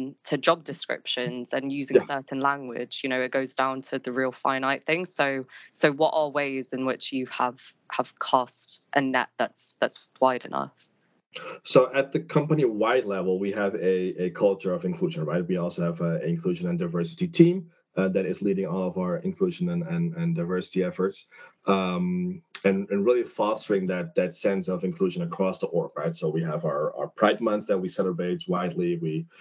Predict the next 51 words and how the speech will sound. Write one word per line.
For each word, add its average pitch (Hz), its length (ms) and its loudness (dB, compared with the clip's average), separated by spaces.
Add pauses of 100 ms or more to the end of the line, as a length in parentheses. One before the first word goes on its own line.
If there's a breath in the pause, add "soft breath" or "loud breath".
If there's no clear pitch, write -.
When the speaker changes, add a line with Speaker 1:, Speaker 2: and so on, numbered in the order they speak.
(380 loud breath)
Speaker 2:
um, 85 460 2
are 85 480 0
affiliated 95 520 0
with 85 260 -4
events 113 480 2
that, 98 300 0
that, 92 400 -2
um, 90 460 0 (320)
uh, 175 440 0
promote 95 300 0
diversity. 90 500 0
So 85 220 -2
last 90 640 -2
month 92 300 0
we 87 80 0
were 90 160 0
at - 120 -6
the - 120 0
Women 92 240 -2
in 87 80 -4
Tech 127 240 0
Conference, 104 560 -2
uh, 95 140 -2
where, 90 260 0
where 87 160 0
we're 90 160 -2
the 87 120 -2
headline 85 340 0
sponsor. 107 500 0
So 87 140 -6
we 87 120 2
were 90 140 -2
there 87 200 -2
with, 87 200 -4
you 80 60 -4
know, 87 160 -2 (460 loud breath)
all 98 140 4
of - 160 -2
our 87 140 0
super, 90 580 0
um, 87 460 -2 (200)
uh, 85 180 2
super - 280 0
team 95 340 0
to 85 260 0
kind 87 160 -2
of 85 140 -6
really, 92 400 2
uh, 87 160 -2
get 85 220 -2
that 85 160 0